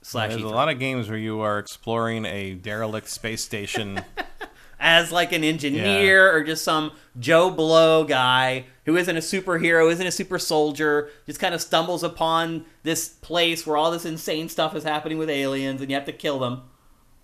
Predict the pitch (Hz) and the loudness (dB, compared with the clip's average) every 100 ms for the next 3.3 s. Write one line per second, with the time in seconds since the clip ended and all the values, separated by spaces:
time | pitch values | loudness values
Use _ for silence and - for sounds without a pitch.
0 | _ _ _ _ _ _ _ _ _ - | _ _ _ _ _ _ _ _ _ -20
1 | - - 160 180 165 185 180 156 143 151 | -20 -2 2 2 2 -2 0 2 0 0
2 | 151 139 135 123 123 123 123 123 113 110 | -2 -2 -4 -4 -6 -4 -4 -4 -4 -4
3 | 95 87 - | -6 -6 -10